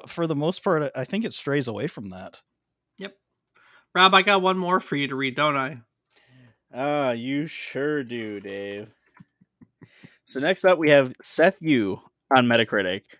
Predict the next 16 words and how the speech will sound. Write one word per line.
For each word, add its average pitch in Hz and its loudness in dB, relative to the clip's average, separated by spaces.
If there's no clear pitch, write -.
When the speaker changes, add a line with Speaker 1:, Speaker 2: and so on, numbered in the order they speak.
Speaker 3:
who 131 -6
seems 190 -2
to 185 6
agree 143 2
Speaker 2:
With 151 -4
Speaker 3:
with 117 2
Speaker 2:
Warren. 135 0
Speaker 3:
our 117 6
angry 139 0
boy 131 2
Warren, 117 0
who 135 -4
says 147 0
that 131 0
Phoenix 220 -4
Wrong 113 6